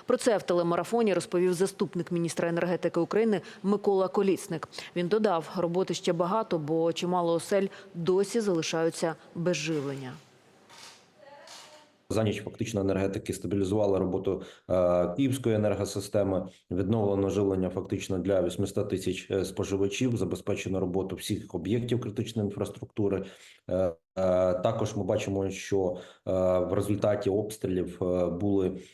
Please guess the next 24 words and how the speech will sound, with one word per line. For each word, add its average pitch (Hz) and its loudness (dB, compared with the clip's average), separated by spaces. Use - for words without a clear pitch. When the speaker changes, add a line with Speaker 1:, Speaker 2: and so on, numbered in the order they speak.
Speaker 2:
е, 90 2
негативні 95 0
наслідки 92 -2
на 92 2
Одещині, 101 0
і, 92 0
е, 87 0
за 90 -2
рахунок 104 0
активних 110 0
дій, 98 -2
е, 82 0
енергетиків 92 0
вже 90 0
на 95 2
сьогодні 95 0
ми 92 2
маємо 90 2
заживлено 90 0
сто 87 -4
сім 87 -4
тисяч, 87 -2
е, 87 2
абонентів. 110 0